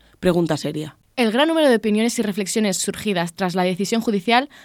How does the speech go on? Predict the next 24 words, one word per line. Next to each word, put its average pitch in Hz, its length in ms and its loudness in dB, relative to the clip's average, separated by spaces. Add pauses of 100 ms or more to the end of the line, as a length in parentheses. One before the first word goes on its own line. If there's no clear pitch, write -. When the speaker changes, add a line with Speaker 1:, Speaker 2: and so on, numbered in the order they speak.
(140)
Speaker 2:
ha 269 80 4
dado 254 240 6
lugar 226 360 4
a 220 60 4
millones 220 360 4
de 202 80 0
tweets 233 400 -4
y 220 80 0
con 208 180 2
ello 247 300 2
a 214 80 4
miles 240 240 2
de 220 80 0
debates 202 440 0
entre 180 280 0
tuiteros, 180 480 -6
con 208 160 0
diferentes 208 360 -2
posiciones, 175 680 -8
principalmente 214 680 0
en 220 100 0
el 180 100 2
sector 170 340 -4
judicial. 170 460 -6